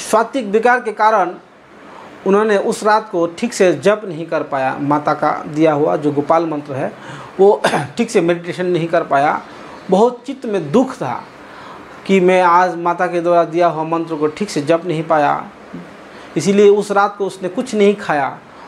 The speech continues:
और ऐसा ही बिना खाए पिए रात को सो गया। भगवान श्री गोपाल जी फिर से उनको उपदेश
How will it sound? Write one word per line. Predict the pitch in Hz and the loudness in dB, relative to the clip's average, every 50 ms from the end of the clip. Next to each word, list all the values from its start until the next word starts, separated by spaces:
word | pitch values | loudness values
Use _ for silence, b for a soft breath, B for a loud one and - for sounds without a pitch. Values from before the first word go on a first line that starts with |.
| - - - | -20 -10 -2
और | 170 165 156 | 0 0 0
ऐसा | 151 - 214 220 - - 208 | 2 2 2 2 2 2 0
ही | 190 185 180 180 | 0 2 0 0
बिना | 156 165 180 185 180 | -2 -2 -2 0 0
खाए | 175 - - 170 170 170 | -2 -2 -2 0 0 0
पिए | 170 170 170 175 175 | 0 0 -2 0 2
रात | 170 165 151 151 | 2 0 0 -2
को | - 165 | -6 -10
सो | - - 180 165 | -4 -2 0 2
गया। | 156 147 143 156 165 - - - - - - - - - - - - - - - - - - - - 151 - | 2 2 0 0 -4 -6 -10 -16 -20 -20 -20 -20 -20 -20 -20 -20 -20 -20 -20 -20 -20 -20 -18 -12 -12 -6 -2
भगवान | 135 170 165 170 175 175 170 175 170 | 0 2 2 4 4 4 4 2 0
श्री | 160 165 - - - - - 220 214 196 185 175 160 156 | -4 -10 -14 -16 -14 -8 -4 -2 -2 -2 -4 -6 -6 0
गोपाल | 160 165 165 190 190 202 208 190 | 0 2 4 4 4 4 2 0
जी | 165 160 147 139 151 - - - - - - - | -4 -8 -8 -8 -10 -14 -18 -20 -20 -20 -18 -2
फिर | - 269 294 247 | 0 2 2 2
से | 254 - 214 | 0 -2 0
उनको | 180 165 160 156 165 | 0 0 -2 -2 -4
उपदेश | 156 151 160 151 156 165 160 - | -4 -2 -2 2 2 2 0 0